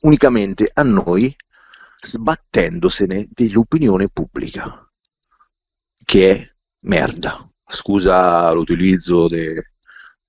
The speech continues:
<laughs> questa parola, Emiliano, ma, eh, mi è venuta proprio. È un, eh,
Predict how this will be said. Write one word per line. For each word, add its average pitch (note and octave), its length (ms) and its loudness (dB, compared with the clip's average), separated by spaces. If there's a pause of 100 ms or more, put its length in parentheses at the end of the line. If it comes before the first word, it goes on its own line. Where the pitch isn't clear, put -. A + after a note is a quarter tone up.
<laughs> - 0 -
questa - 760 0
parola, G#2 360 4
Emiliano, G2+ 400 0
ma, D2+ 120 -14 (160)
eh, D#2+ 200 -8
mi D2+ 100 -8
è D2+ 60 -8
venuta E2 320 -6
proprio. D#2+ 400 -8 (3500)
È A2 240 6
un, G2+ 380 4
eh, D#2+ 960 -6